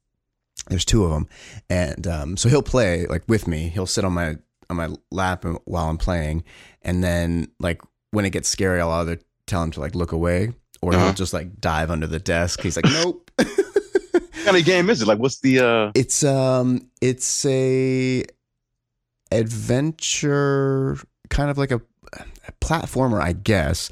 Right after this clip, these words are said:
Speaker 1: It's, uh, side scrolling for the most part.
Speaker 2: Okay.
Speaker 1: Um, but you're, it,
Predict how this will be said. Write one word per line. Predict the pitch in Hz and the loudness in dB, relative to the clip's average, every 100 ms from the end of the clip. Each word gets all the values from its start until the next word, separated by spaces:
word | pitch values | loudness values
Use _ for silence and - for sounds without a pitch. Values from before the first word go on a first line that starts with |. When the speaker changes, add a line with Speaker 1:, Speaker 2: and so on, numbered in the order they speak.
| - | -6
Speaker 1:
It's, | - 107 - | -2 -2 -2
uh, | - 95 95 | 0 0 0
side | - - 120 127 | -2 0 0 -2
scrolling | - 101 92 90 | -2 0 0 0
for | 92 | 0
the | 85 | 0
most | 85 85 | 0 -2
part. | - 67 69 _ _ _ | -2 -2 -4 _ _ _
Speaker 2:
Okay. | 92 82 80 - _ _ - | -4 -2 -4 -8 _ _ -14
Speaker 1:
Um, | - 87 78 78 80 87 _ - - - - - - _ _ - | -6 -4 -2 -4 -6 -10 _ -20 -20 -20 -20 -20 -20 _ _ -2
but | - 95 | 0 2
you're, | 110 110 110 110 110 107 - _ _ _ _ _ _ - | 2 4 4 2 2 0 -4 _ _ _ _ _ _ -8
it, | 110 | -6